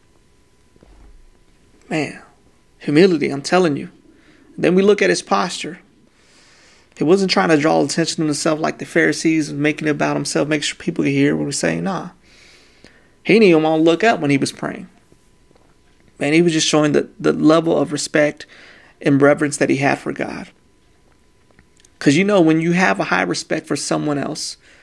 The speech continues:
you treat them differently. You do. You value what they say.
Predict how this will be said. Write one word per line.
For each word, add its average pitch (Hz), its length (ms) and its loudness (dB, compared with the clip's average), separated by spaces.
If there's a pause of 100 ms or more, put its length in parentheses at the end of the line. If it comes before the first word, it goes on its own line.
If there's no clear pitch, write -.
(160)
you 175 120 2
treat 214 260 2
them 190 140 0
differently. - 480 0 (1200)
You 147 140 2
do. 220 300 0 (1500)
You 147 160 6
value 175 400 0
what 160 200 -4
they 135 140 -4
say. - 460 -10